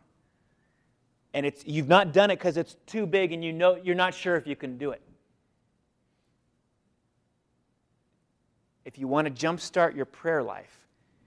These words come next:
then stretch for that pursuit of God, that living on mission, that attempting something for God's glory that's greater than what you could do in your own strength.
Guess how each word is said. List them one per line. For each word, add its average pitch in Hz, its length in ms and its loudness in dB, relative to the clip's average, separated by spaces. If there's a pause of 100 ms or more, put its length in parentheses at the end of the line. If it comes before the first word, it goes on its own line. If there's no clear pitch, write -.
(140)
then 127 200 -2
stretch - 840 -8 (1000)
for 135 160 0
that 139 340 6 (960)
pursuit 220 560 2
of 165 160 4
God, 143 480 6
that 139 200 2
living 196 400 6
on 185 240 2
mission, 147 440 -4
that 135 240 -4 (260)
attempting 208 720 0 (140)
something 202 600 2
for 165 160 -2
God's 156 440 6
glory 175 460 2
that's 131 240 -4
greater 170 580 4
than 147 240 -4 (100)
what 143 160 2
you 143 120 2
could 139 180 -6
do 127 180 -4
in 120 80 -6
your 113 140 -16
own 104 140 -16
strength. - 400 -20